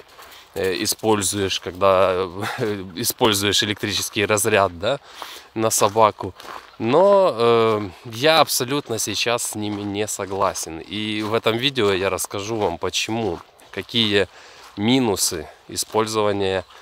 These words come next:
электрического ошейника при дрессировке собаки.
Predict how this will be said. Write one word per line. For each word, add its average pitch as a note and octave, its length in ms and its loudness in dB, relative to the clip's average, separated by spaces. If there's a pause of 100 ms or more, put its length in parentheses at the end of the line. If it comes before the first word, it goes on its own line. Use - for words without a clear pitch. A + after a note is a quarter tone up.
(460)
электрического F#2+ 880 0
ошейника F2+ 720 0 (440)
при G2+ 180 -2
дрессировке F2+ 680 -2
собаки. F2+ 640 -2